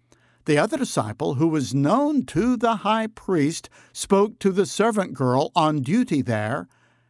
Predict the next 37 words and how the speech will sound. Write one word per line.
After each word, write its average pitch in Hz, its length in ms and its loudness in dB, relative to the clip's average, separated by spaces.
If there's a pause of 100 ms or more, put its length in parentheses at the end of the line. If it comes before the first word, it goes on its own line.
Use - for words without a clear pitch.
(100)
and 175 180 0
brought 127 280 -2
Peter 156 320 -4
in." - 440 -8 (1000)
Well, 175 120 2
now, 156 160 0
this 226 220 -6
paragraph 147 760 0 (460)
is 160 320 -2 (100)
quite - 280 -10
astonishing 254 880 -6 (240)
when 196 140 4
you 160 80 2
come 135 240 2
to 135 120 2
it 127 80 2
in 123 120 2
your 120 140 2
regular 113 360 -2
reading. - 440 -12 (240)
We 247 160 2
have 143 200 0
the 131 140 4
idea 117 340 0
that - 160 -10
John 123 320 -2
was 139 160 -6
a 127 60 -2
simple, 131 360 0
uneducated 131 1000 -2
Galilean 131 600 0
fisherman, 170 580 -6 (340)
and 156 240 2
yet 185 380 -2 (220)
here 143 260 0
we 233 200 -2
learn 139 600 -4